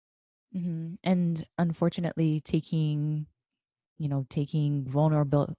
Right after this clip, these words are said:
vulnerabilities and using them against people. Very, very sad.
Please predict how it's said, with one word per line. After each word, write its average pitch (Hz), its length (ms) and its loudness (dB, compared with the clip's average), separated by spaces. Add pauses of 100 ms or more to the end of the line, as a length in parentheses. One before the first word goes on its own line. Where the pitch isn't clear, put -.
vulnerabilities 156 1080 4 (640)
and 165 440 2
using 160 400 -2
them 156 200 0
against 160 400 -4
people. 139 320 -2
Very, 151 260 -2
very 143 240 -6
sad. 139 460 -4